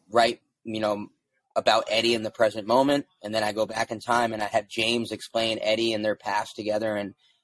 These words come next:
and, and wha-, what brought them both to the current moment. And I, and I get to tell a story of friendship and brotherhood that also carries us through to why is Eddie Bravo who he is today, which, uh, a lot of people are gonna be interested in because of,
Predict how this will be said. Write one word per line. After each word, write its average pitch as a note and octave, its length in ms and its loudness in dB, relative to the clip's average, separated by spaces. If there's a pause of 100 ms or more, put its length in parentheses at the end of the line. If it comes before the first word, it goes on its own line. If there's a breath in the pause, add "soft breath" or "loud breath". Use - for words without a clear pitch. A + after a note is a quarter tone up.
(100)
and, G2 220 -14 (120)
and G2 320 -8 (420)
wha-, A#2 340 -6
what B2 200 2
brought A#2 300 4
them A2 160 2
both A2+ 300 2
to G#2+ 100 -8
the G#2 80 -4
current G2+ 320 -4
moment. A2+ 420 0
And G#2+ 100 -6
I, G#2 220 -2 (240)
and G#2 140 -2
I A2+ 60 0
get B2+ 180 2
to B2 80 -12
tell A#2+ 200 2
a A2 60 -2
story A2+ 420 -4
of F#2+ 140 -6 (140)
friendship A2+ 420 -6
and G2 100 -10
brotherhood C3 520 2 (440 soft breath)
that A#2 140 4
also A#2+ 720 4
carries A#2+ 360 0
us G#2+ 180 -6
through A#2+ 160 0
to A2 100 -2
why A2 360 2
is A2 240 -4
Eddie G#2 220 -2
Bravo G#2+ 460 2
who G#2+ 140 -4
he G#2 120 -6
is G#2+ 200 -6
today, A2 340 2
which, G#2 320 -10 (400)
uh, F#2+ 200 -2
a A2 60 2
lot A#2 180 4
of A2 80 -4
people A#2 240 0
are G#2+ 60 6
gonna G#2+ 140 -2
be G#2+ 120 -4
interested A2 400 -6
in G2+ 180 -8
because G2 320 -4
of, G2 140 -12